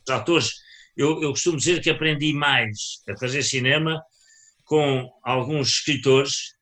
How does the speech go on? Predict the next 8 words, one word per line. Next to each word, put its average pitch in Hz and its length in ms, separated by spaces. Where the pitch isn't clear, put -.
como 117 260
o 107 280
Tolstói 120 640
ou, 101 100
ou 110 100
o 107 60
Dickens, 135 540
eh, 120 420